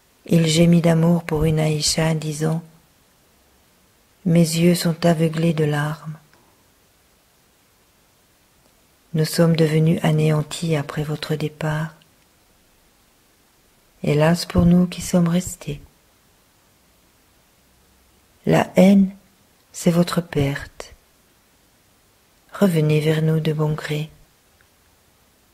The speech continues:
La raison en vous est un gage. Existe-t-il un écho qui guérisse la tristesse ? Le cœur est affligé par vous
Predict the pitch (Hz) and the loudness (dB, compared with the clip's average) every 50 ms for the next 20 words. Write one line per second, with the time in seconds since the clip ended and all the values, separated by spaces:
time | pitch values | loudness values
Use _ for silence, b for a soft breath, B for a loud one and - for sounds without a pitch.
0 | _ _ _ _ _ _ _ _ _ _ _ _ _ _ _ _ _ _ _ _ | _ _ _ _ _ _ _ _ _ _ _ _ _ _ _ _ _ _ _ _
1 | _ _ _ _ _ _ _ _ _ _ _ _ _ _ - - 151 160 160 180 | _ _ _ _ _ _ _ _ _ _ _ _ _ _ -2 0 2 2 4 4
2 | 185 175 202 214 220 196 175 175 170 160 170 190 214 233 240 - - - _ _ | 4 6 6 8 8 8 8 6 4 2 0 0 0 0 -2 -6 -14 -20 _ _
3 | _ _ _ _ _ - 175 170 - 170 151 147 139 151 143 139 143 147 151 151 | _ _ _ _ _ -4 -4 -2 0 0 0 0 0 0 -2 -2 -2 -4 -6 -8
4 | - - - - - _ _ _ _ _ _ _ _ _ _ _ _ _ _ _ | -12 -16 -18 -20 -20 _ _ _ _ _ _ _ _ _ _ _ _ _ _ _
5 | _ _ _ _ _ _ _ _ _ _ _ _ _ _ _ _ _ - - 175 | _ _ _ _ _ _ _ _ _ _ _ _ _ _ _ _ _ -2 -2 -2
6 | 165 175 - 202 196 - - 202 - - - 226 214 202 185 180 180 185 185 185 | 0 2 2 2 2 0 -2 -6 -6 -2 0 4 6 6 6 8 6 6 4 2
7 | - 185 180 202 226 220 - - _ _ _ _ _ - - 180 165 175 185 175 | 0 0 0 0 -2 -4 -8 -18 _ _ _ _ _ -8 -6 -4 0 2 2 2
8 | 160 170 185 196 - - - 175 175 - - 185 175 - - - 180 175 185 185 | 2 2 0 -2 -2 -2 -2 -2 -2 -4 -6 -6 -6 -6 -4 -4 -2 -2 -2 -4
9 | - - - - - _ _ _ _ _ _ _ _ _ _ _ _ _ _ _ | -8 -14 -20 -20 -20 _ _ _ _ _ _ _ _ _ _ _ _ _ _ _
10 | _ _ _ _ _ _ _ _ _ _ _ _ _ _ _ _ _ _ _ _ | _ _ _ _ _ _ _ _ _ _ _ _ _ _ _ _ _ _ _ _
11 | _ _ _ _ _ _ _ _ _ _ _ _ _ _ _ _ _ _ _ _ | _ _ _ _ _ _ _ _ _ _ _ _ _ _ _ _ _ _ _ _
12 | _ _ _ _ _ _ _ _ _ _ _ _ _ _ _ _ _ _ - - | _ _ _ _ _ _ _ _ _ _ _ _ _ _ _ _ _ _ -2 0
13 | 160 160 165 - - 165 160 165 175 175 175 170 - - 160 156 - - 175 165 | 2 2 2 0 2 4 4 6 6 6 4 2 0 -2 -4 -4 -4 -6 -6 -4
14 | 160 165 175 185 180 - 170 160 160 156 156 160 165 175 185 | 0 2 2 2 2 2 0 -2 -2 -2 -2 -2 -2 -2 -2